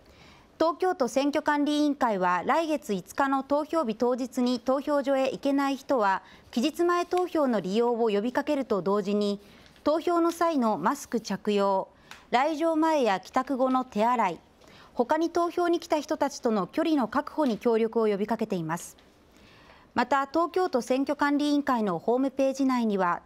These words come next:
都知事選の特設サイトが開設され、今後は立候補者一覧や選挙公報などが順次掲載されます。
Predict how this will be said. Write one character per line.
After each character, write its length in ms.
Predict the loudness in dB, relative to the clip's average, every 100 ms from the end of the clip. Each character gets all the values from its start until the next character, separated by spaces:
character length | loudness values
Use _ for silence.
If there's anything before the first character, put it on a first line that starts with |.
| -8
都 100 | -8
知 180 | -4 -4
事 120 | -4
選 300 | -2 2 2
の 120 | 0
特 240 | -4 -10
設 240 | -6 -6 -2
サ 140 | -2
イ 80 | 0
ト 80 | -2
が 120 | -2
開 220 | -2 -4
設 240 | -4 -6 -2
さ 120 | 0
れ、 240 | 0 -2 -12 -20 -20 -20 -4
今 200 | 0 2
後 100 | 2
は 240 | 2 0 -2
立 180 | -6 -6 -2
候 180 | 0
補 120 | 0 -2
者 240 | 0 -2
一 260 | -2 -4 0
覧 240 | 0 2
や 240 | 2 0 -4
選 260 | -2 0
挙 140 | 0 -2
公 220 | -2 -2
報 220 | 0 0
な 100 | 0
ど 140 | 0 0
が 160 | -2
順 260 | 0 0 0
次 160 | -2 -4
掲 160 | -6
載 200 | -2 -4
さ 100 | -4
れ 80 | -6
ま 160 | -4 -6
す。 220 | -8